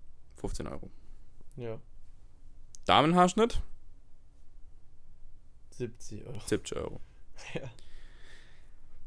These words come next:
Speaker 1: Punkt eins ist, kommt als Frau da raus und allein, dass, dass Frauen immer sagen, „Oh, ist ja schön, dass dir auffällt, dass ich beim Friseur war.“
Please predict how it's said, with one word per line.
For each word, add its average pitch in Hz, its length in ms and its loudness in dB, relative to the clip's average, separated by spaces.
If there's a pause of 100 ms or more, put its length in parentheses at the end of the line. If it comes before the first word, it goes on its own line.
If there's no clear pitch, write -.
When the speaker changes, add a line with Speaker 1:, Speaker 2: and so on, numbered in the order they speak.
(240)
Speaker 1:
Punkt 139 220 4
eins 139 240 8
ist, - 420 2 (1120)
kommt 131 200 6
als 117 140 2
Frau 120 140 6
da 120 80 10
raus 113 440 8 (1700)
und 120 240 8 (640)
allein, 151 340 8
dass, 131 260 4
dass - 340 4
Frauen 147 360 8
immer 139 200 4
sagen, 131 240 8
„Oh, 127 160 8 (240)
ist 139 180 4
ja 120 80 4
schön, 170 300 8
dass 123 180 8
dir - 180 4
auffällt, 113 300 8
dass 104 140 6
ich 98 100 0
beim 101 180 6
Friseur 95 520 4
war.“ 90 240 0